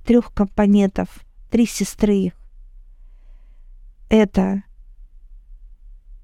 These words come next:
легкость, это честность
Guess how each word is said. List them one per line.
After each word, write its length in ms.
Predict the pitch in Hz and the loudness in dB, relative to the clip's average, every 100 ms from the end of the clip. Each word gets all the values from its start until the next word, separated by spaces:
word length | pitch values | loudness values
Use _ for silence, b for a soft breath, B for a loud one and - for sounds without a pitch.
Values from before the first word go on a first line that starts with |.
| _ - | _ -12
легкость, 840 | - 196 202 - - 233 - - - - - - - - - - - - - | -4 0 0 0 -4 -4 -4 -20 -20 -20 -20 -20 -20 -20 -20 -20 -20 -20 -2
это 500 | 202 196 - 185 190 - _ _ - | 0 0 0 -2 -4 -10 _ _ -18
честность 920 | - - 226 240 - 202 196 - - | -12 -2 0 0 0 0 0 -6 -20